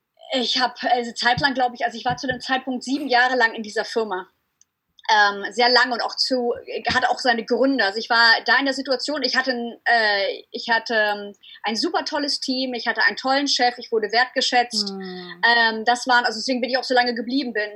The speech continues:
Speaker 1: Also deswegen, ich weiß keiner, es gibt ja Menschen, die so viel Schmerz im Job haben.
Speaker 2: Ja.
Speaker 1: Das hatte ich vorher ganze Zeit nicht. Der Schmerz war aber da,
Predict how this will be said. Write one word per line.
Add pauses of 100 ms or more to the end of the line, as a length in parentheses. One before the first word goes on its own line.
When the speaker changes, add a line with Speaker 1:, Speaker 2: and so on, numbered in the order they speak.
(140)
Speaker 1:
Also
deswegen,
ich
weiß
keiner,
es
gibt
ja
Menschen,
die
so
viel
Schmerz
im
Job
haben.
Speaker 2:
Ja. (200)
Speaker 1:
Das
hatte
ich
vorher
ganze
Zeit
nicht. (320)
Der
Schmerz
war
aber
da,